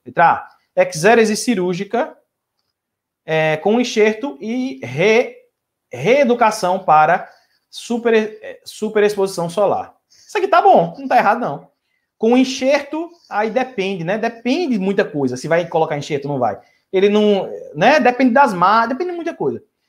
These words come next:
Crioterapia associada à curetagem, recomendação de mudança. Não, isso aqui tá errado.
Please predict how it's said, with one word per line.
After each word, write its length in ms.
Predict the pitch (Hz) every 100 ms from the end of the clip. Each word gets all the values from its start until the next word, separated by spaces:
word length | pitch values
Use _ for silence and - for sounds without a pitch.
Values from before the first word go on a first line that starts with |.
| _ -
Crioterapia 500 | 277 285 277 262 240
associada 400 | 226 220 226 214
à 40 |
curetagem, 600 | 208 208 208 180 180 175
recomendação 460 | 180 180 180 170 160
de 40 |
mudança. 320 | 165 151 151 139
Não, 180 | 139 110
isso 100 | 131
aqui 120 | 135
tá 100 | 190
errado. 280 | 175 101